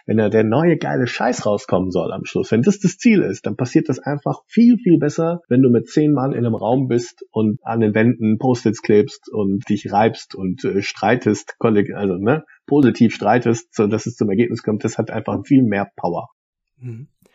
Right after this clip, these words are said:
Speaker 2: Und genauso wichtig wie, wie extern ist ja auch die menschliche Komponente intern, gerade auch bei euch. Ich hab dazu, ich hab dazu ein, ein schönes Zitat gefunden. Ich, es sind die, die Unternehmenswerte von P drei sind auf der Website angegeben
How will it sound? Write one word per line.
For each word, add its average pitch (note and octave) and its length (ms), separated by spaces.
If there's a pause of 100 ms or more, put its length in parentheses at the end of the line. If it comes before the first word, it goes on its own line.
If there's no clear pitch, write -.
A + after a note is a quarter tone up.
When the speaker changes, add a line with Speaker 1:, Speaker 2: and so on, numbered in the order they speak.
(360)
Speaker 2:
Und - 240
genauso C3+ 320
wichtig E3+ 320
wie, C#3+ 280
wie C3+ 340
extern F#3 520
ist - 220
ja D3+ 80
auch D3 180
die C#3 160
menschliche C#3+ 400
Komponente C#3+ 800
intern, F3+ 640 (160)
gerade C#3 260
auch E3 100
bei E3+ 120
euch. E3 220
Ich C#3 120
hab D3 120
dazu, E3+ 580 (280)
ich - 100
hab - 60
dazu - 200
ein, D3 160 (100)
ein C#3 240
schönes - 460
Zitat C#3 340
gefunden. D3 520 (320)
Ich, - 280
es - 160
sind E3 160
die, D#3+ 140
die D3 140
Unternehmenswerte D3 640
von D#3 140
P D#3 100
drei C3+ 240
sind D#3+ 120
auf - 120
der C#3 100
Website D3 380
angegeben F#3+ 640